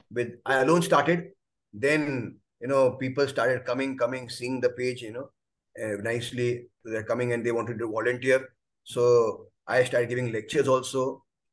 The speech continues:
So when I give lectures on Instagram, thirty thousand people attend my lecture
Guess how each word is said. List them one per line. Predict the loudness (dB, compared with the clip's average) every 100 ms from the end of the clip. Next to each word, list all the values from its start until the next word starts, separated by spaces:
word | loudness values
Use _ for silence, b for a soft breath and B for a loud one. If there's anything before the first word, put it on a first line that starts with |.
| _ -10
So | -4 0
when | 2
I | 2
give | 2 0
lectures | 0 0 2
on | 2 0
Instagram, | -4 -4 -2 2 4 2 -2 -8 -6
thirty | -2 0
thousand | 2 2 2 0
people | -4 -2
attend | -2 -2 -4
my | -6
lecture | -8 -10 -12